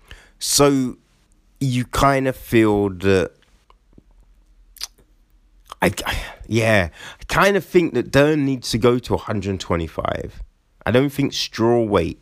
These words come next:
is her weight class. Because in this fight, it was just all about Ribas's speed.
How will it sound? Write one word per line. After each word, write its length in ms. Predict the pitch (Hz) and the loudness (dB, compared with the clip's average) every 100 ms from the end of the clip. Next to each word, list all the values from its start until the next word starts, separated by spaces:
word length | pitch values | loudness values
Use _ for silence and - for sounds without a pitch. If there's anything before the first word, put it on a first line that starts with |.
| - | -4
is 300 | 110 104 - | -2 -2 -4
her 240 | - 95 | -4 -2
weight 520 | 87 82 82 82 - - | -2 -4 -4 -6 -12 -8
class. 540 | 62 - - - - - _ _ _ _ - - - - | -8 -8 -14 -20 -20 -20 _ _ _ _ -20 -20 -6 2
Because 500 | 135 127 131 117 - | 2 2 0 -2 0
in 260 | 160 156 156 | 0 0 0
this 260 | 175 139 | 0 -2
fight, 560 | - - 110 90 82 - _ _ _ - - _ _ _ _ - | -4 0 0 0 -6 -12 _ _ _ -20 -20 _ _ _ _ 0
it 220 | 156 147 | 0 2
was 180 | 143 143 | 0 0
just 340 | 143 127 - - | 0 0 -2 0
all 360 | 139 165 165 | 2 4 2
about 460 | 147 113 - 117 87 | 2 4 2 2 -8
Ribas's 840 | 92 92 110 117 101 104 - 85 | -10 -2 0 0 -2 -4 -4 -4
speed. 1080 | - - - - - 104 104 82 69 - - | -4 -4 -6 -2 2 2 2 -2 -8 -12 -12